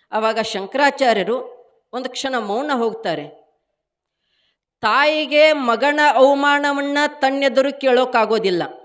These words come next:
ಯಾರಾದ್ರೂ ಮಗನಿಗೆ ಅವಮಾನ ಮಾಡಿದ್ರೆ ತಾಯಿ ಸಹಿಸೋದಿಲ್ಲ, "ನನ್ನ ಮಗ ಅಂಥವನಲ್ಲ" ಅಂತ ಹೇಳ್ತಾಳೆ. ಅದೇ ಥರ ಗುರುನು ತನ್ನ ಶಿಷ್ಯನ ಅವಮಾನವನ್ನ ತನ್ನ ಮುಂದೆ ಸಹಿಸೋದಿಲ್ಲ.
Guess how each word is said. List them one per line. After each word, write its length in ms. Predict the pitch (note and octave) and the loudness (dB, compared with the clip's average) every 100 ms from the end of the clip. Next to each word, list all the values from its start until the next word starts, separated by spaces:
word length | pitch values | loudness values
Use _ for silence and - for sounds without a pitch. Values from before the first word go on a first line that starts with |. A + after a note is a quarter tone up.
| _ _ _ _ _ _ | _ _ _ _ _ _
ಯಾರಾದ್ರೂ 640 | G#3 A3+ C4 D4 C4 D#4 | 0 4 4 4 2 0
ಮಗನಿಗೆ 600 | C#4 G3 F#3+ C#4 D4+ D4+ | 0 0 2 2 2 4
ಅವಮಾನ 420 | D4+ C#4 C#4+ C#4+ C#4+ | 6 6 4 0 0
ಮಾಡಿದ್ರೆ 540 | C4+ C4 C4+ C4+ C#4+ | 0 0 0 0 0
ತಾಯಿ 420 | C#4+ A3+ A3+ C4+ | 0 2 2 2
ಸಹಿಸೋದಿಲ್ಲ, 680 | B3+ G#3+ G3+ - A3+ F#3+ E3+ D3+ - - - | -2 -4 -4 -2 0 0 -2 -4 -12 -20 -6
"ನನ್ನ 160 | G#3 C4 | -2 0
ಮಗ 180 | B3+ B3+ | 2 2
ಅಂಥವನಲ್ಲ" 760 | B3+ B3+ B3+ B3+ A#3 G#3 C#4 C4 | 2 2 2 2 4 4 6 4
ಅಂತ 320 | A#3+ B3+ B3+ | 4 0 -4
ಹೇಳ್ತಾಳೆ. 500 | A#3+ G#3 - F#3 D3+ - - _ _ _ _ - | -2 -2 -2 -4 -4 -8 -18 _ _ _ _ -4
ಅದೇ 300 | G3+ B3 D#4 | 2 6 6
ಥರ 220 | D#4 C#4+ D4 | 6 2 2
ಗುರುನು 720 | C#4+ F#3+ A#3+ D4+ C#4 A3 D4+ D#4 - - _ _ _ _ _ - | 2 2 2 4 2 2 0 -4 -14 -20 _ _ _ _ _ -8
ತನ್ನ 220 | C4+ C#4 | -4 -4
ಶಿಷ್ಯನ 580 | - D4+ D4+ - D#4 D4+ | -2 -2 -2 4 4 6
ಅವಮಾನವನ್ನ 800 | D4 C#4+ C#4+ C#4+ D4 C#4+ C#4+ D4+ | 6 6 6 4 2 0 0 0
ತನ್ನ 300 | D#4+ D4 D#4 | 2 2 4
ಮುಂದೆ 260 | D#4 D4+ D4+ | 2 4 4
ಸಹಿಸೋದಿಲ್ಲ. 640 | D4 C#4 C4 C4+ A3+ G#3+ | 4 0 0 -2 0 -2